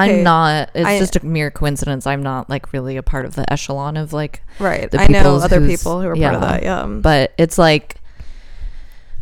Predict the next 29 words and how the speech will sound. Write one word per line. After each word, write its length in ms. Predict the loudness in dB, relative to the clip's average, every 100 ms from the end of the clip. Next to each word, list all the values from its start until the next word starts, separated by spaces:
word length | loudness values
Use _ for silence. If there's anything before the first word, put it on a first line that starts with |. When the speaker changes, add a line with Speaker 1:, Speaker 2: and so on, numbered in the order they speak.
| -8 -6
Speaker 2:
yeah, 340 | -2 0 -2 -2
it 140 | -4
was, 880 | 0 0 2 0 -2 -6 -12 -12 -12 -4
it 80 | -2
was 140 | 0
on 160 | -2 -2
Reddit, 680 | -2 0 0 -2 -2 -4 -8 -14 -6
and, 800 | -4 -2 -4 -6 -8 -8 -10 -14 -12
um, 760 | -8 -6 -6 -6 -8 -10 -10 -12 -16 -16 -20 -20 -20 -20 -20 -20 -20 -20 -20 -20 -20 -2
it 140 | 2 4
was 220 | 2 2
because 720 | 2 2 0 -2 -6 -12 -14 -14
I 260 | -6 -4 -4
only 200 | -2 -2
sent 280 | 0 0 0
them 200 | -2 -2
to 140 | -2 -2
one 240 | -2 -2
person, 540 | -2 -2 -4 -8 -8 -8
my 140 | -8
ex, 420 | -4 -4 -4 -8
when 100 | -6
I 80 | -6
was 100 | -4
in 60 | -4
high 180 | -4 -4
school, 400 | -6 -10 -8 -8
and 100 | -6
he, 400 | -6 -6 -8